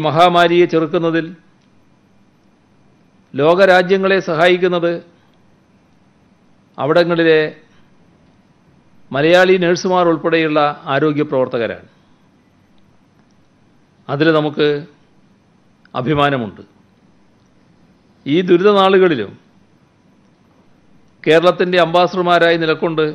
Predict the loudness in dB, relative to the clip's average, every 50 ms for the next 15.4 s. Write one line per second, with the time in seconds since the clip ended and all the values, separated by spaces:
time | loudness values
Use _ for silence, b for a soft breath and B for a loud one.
0 | -10 -18 _ _ _ _ _ _ _ _ _ _ _ _ _ _ _ _ _ _
1 | _ _ _ _ _ _ _ _ _ _ _ -8 0 4 4 6 6 4 2 2
2 | 2 2 0 0 0 -2 0 0 -2 -2 -4 -2 -2 -2 -2 -4 -6 -10 -14 -18
3 | -20 _ _ _ _ _ _ _ _ -20 _ _ _ _ _ _ _ _ _ _
4 | _ _ _ -6 -4 -2 -2 0 0 0 0 0 -2 -6 -6 -6 -8 -12 -16 -16
5 | -16 -20 _ _ _ _ _ _ _ _ _ _ _ _ _ _ _ _ _ _
6 | _ _ _ _ _ _ _ _ _ _ _ _ _ _ _ _ _ _ _ _
7 | _ -6 -2 -2 0 0 2 2 4 4 4 2 2 0 0 0 0 0 0 -2
8 | -6 -14 -16 -10 -8 -6 -6 -4 -4 -6 -8 -8 -6 -6 -6 -6 -4 -6 -6 -6
9 | -8 -10 -16 _ _ _ _ _ _ _ _ _ _ _ _ _ _ _ _ _
10 | _ _ _ _ _ _ _ _ _ _ _ _ _ _ _ _ _ -8 -2 -2
11 | 0 0 0 0 0 0 0 0 0 2 2 2 2 2 2 0 0 0 -4 -10
12 | -18 -12 -6 -4 -4 -4 -2 -4 -4 -4 -4 -6 -6 -14 -20 -20 _ _ _ _
13 | _ _ _ _ _ _ _ _ _ _ _ _ _ _ _ _ _ _ _ _
14 | _ _ _ _ _ _ _ _ _ _ _ _ _ _ _ -10 -10 -4 0 0
15 | 2 2 0 -2 -2 -4 -4